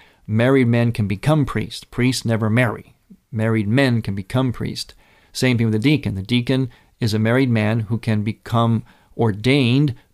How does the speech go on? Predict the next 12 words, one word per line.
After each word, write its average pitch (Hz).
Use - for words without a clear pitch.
to 123
what 117
we 120
call 107
major 104
orders, 110
which -
of 113
course 107
is 110
the 110
diaconate. 110